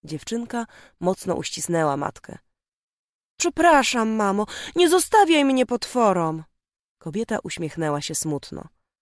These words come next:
„Nigdy tego nie uczynię, córeczko. Jednak trzeba mi pomagać.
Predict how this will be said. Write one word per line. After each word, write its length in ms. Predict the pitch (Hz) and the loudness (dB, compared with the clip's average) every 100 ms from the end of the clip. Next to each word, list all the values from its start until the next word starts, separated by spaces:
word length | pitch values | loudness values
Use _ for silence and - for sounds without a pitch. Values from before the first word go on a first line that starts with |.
| _ _ _ _ _ _ _ _ | _ _ _ _ _ _ _ _
„Nigdy 520 | 220 214 220 202 190 202 | 0 2 4 2 -2 -4
tego 260 | 202 202 | -4 -4
nie 140 | 208 226 | -2 -4
uczynię, 440 | 226 285 240 160 | -4 -4 -4 -4
córeczko. 600 | - 151 143 - - 156 - _ _ _ _ _ _ _ | -6 -6 -6 -8 -12 -14 -16 _ _ _ _ _ _ _
Jednak 360 | - 175 175 170 | -6 -2 -2 -4
trzeba 340 | - 180 170 | -4 -2 0
mi 140 | 170 170 | 0 0
pomagać. 720 | 185 208 202 156 156 - - | 0 2 2 0 -8 -12 -20